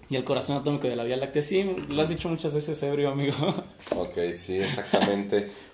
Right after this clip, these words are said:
Speaker 2: Potter es el apodo que me pusieron en la universidad, la mejor época de mi vida, el tecno, maravilloso tecno. Saludos a todos. Y el Memo Rex, creo que en ese entonces yo era rock and lover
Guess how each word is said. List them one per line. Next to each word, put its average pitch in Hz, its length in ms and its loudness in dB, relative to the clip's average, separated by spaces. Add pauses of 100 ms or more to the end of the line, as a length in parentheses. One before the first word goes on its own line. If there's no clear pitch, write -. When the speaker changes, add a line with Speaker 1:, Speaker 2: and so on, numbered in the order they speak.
Speaker 2:
Potter 143 320 8
es 143 280 8
el 127 120 6
apodo 123 340 4
que 110 120 -2
me 90 600 2
pusieron 113 440 2
en 95 100 2
la 90 80 2
universidad, 98 600 2
la 139 140 0
mejor 101 260 0
época 98 260 -2
de 92 80 4
mi 90 100 -2
vida, 147 220 0
el 127 140 -4
tecno, 190 420 0
maravilloso 95 400 -2
tecno. 175 340 -4 (160)
Saludos 98 320 -4
a 80 100 -6
todos. 170 400 -2 (640)
Y 175 380 8
el 113 140 8
Memo 120 240 4
Rex, 156 340 2
creo 127 240 2
que 120 200 2
en 104 80 0
ese 113 160 -2
entonces 110 400 -2
yo 104 160 4
era 104 160 4
rock 101 240 0
and 101 140 4
lover 117 320 2